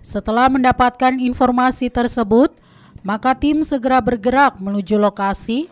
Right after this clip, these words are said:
untuk memastikan bahwa korban yang ditemukan merupakan korban yang hilang kontak saat memancing ikan di perairan Depapre, Kabupaten Jayapura. Sekaligus,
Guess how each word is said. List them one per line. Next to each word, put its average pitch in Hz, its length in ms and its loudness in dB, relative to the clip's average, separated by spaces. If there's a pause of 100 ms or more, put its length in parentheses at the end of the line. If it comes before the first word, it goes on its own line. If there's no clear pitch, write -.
(380)
untuk 208 320 -4
memastikan 247 720 0
bahwa 233 400 2
korban 254 480 2
yang 226 160 -4
ditemukan 208 640 -4 (480)
merupakan 233 560 0
korban 262 400 2
yang 262 160 -2
hilang 254 400 -2
kontak 277 480 0 (400)
saat 233 480 -2
memancing 247 480 -2 (160)
ikan 269 320 0
di 254 80 -2
perairan 233 560 -2
Depapre, 233 560 -2
Kabupaten 202 720 -4
Jayapura. 202 640 -2 (720)
Sekaligus, 240 640 -2